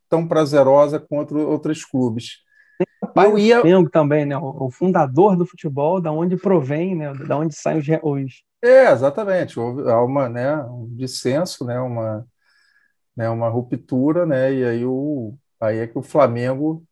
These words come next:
Speaker 1: ele surge, né, com uma, né, uma, como é que se diz, um pertencimento popular maior,
Speaker 2: Sim.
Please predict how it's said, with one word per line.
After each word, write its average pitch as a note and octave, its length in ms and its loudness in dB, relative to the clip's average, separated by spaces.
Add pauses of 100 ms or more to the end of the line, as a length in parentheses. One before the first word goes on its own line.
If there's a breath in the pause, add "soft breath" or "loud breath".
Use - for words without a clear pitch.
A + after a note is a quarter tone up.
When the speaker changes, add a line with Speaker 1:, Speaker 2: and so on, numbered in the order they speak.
(100)
Speaker 1:
ele B2+ 240 0
surge, A#2 580 -2
né, A2+ 260 -4
com A2+ 160 -14
uma, A2+ 400 -6 (920)
né, A2+ 380 -2
uma, G#2+ 600 -4
como A#2+ 120 -8
é A#2 60 -6
que A2+ 80 -18
se - 80 -8
diz, A2+ 180 -2
um C3 80 -2
pertencimento C#3 960 -2
popular B2+ 680 0
maior, A2 460 -2
Speaker 2:
Sim. C#3 140 -18